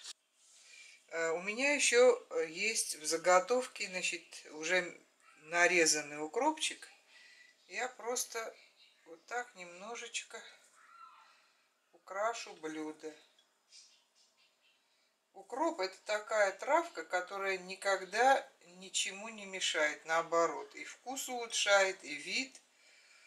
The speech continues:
такой придает веселый. Вот так. Думаю, этого...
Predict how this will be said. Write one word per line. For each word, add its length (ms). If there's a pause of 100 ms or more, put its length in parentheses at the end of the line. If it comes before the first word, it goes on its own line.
(440)
такой 340
придает 760
веселый. 680 (2250)
Вот 120 (120)
так. 200 (3500)
Думаю, 400
этого... 400